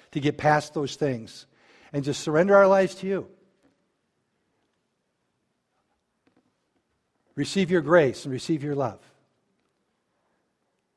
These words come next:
that we may discover that abundant life and experience that abundant life that's available in Christ. Teach us by your Spirit.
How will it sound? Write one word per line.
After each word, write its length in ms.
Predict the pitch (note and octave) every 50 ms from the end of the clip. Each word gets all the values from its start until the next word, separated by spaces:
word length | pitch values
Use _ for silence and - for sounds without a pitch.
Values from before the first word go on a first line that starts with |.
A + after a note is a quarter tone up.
| _
that 100 | - D#3+
we 120 | D#3+ F3 F3
may 120 | F3 F3
discover 640 | E3 D3 C#3+ - - - - - F#3+ F3 D3+ D#3 C#3+
that 260 | A#2+ C3+ C3 B2 - - - - -
abundant 460 | C#3+ B2 A#2+ D#3+ D#3+ D#3+ D#3+ E3 C3+
life 560 | C#3 C#3 C#3+ B2+ A2 G2+ F2+ - - - - _ _ _ _ _ _ _ _ _ _ _ _ _ _ _ _ _ _ _
and 140 | - C#3+ C#3
experience 760 | C3 - - - - - G#3 F#3 E3+ D3+ C3+ B2 - - -
that 160 | - C3+ B2+
abundant 560 | B2 A#2+ - - - D3+ D3 D3 D3 D#3 B2+
life 520 | C3+ B2+ B2 A#2 G#2+ F#2+ - _ _ _ _ _ _ -
that's 180 | B2+ - -
available 480 | B2+ A2 B2 B2+ B2 A#2+ A#2 A#2+ A#2 A#2
in 60 | A#2
Christ. 500 | - - A2 F2+ F#2 F#2 - - _ _ _ _ _ _ _ _ _ _ _ _ _ _ _ _ _ _ _ _ _ _ _ _ _ _ _ _ _ _ _ _ _ _ _ _ _ _
Teach 260 | - F#3+ G3+ F#3+ -
us 160 | D#3 C#3 -
by 160 | - D3+ C#3+ C3+
your 180 | C3+ C3+ B2
Spirit. 480 | A2+ - - - B2+ G#2+ G2 - _